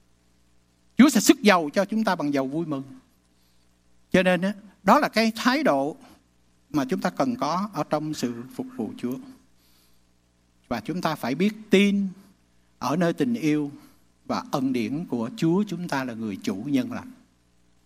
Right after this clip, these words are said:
Cầu xin Chúa dùng những lời này để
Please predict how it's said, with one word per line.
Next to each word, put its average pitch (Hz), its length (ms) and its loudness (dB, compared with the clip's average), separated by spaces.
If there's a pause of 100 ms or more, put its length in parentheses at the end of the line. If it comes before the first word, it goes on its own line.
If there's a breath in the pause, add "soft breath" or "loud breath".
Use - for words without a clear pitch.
(1200)
Cầu 160 140 2
xin 175 180 2
Chúa 208 300 4
dùng 156 240 0
những 139 160 0
lời 139 180 -2
này 127 280 -4 (1000)
để 135 380 -2